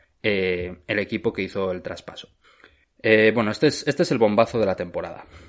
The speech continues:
está claro. Eh, el año pasado ya James Harden fue traspasado durante la,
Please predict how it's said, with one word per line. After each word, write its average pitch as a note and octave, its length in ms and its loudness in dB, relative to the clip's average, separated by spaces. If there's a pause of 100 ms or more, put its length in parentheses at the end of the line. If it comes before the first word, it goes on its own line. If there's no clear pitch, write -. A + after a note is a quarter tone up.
está F#2+ 300 -6
claro. F2 400 -8
Eh, F#2+ 260 -4
el F#2 80 -4
año G#2 220 -2
pasado G#2+ 320 -2
ya G#2 180 0
James G2+ 260 -6
Harden G2 380 -6
fue G2+ 400 -4
traspasado G2 580 -6
durante F#2+ 480 -6
la, F#2 600 -8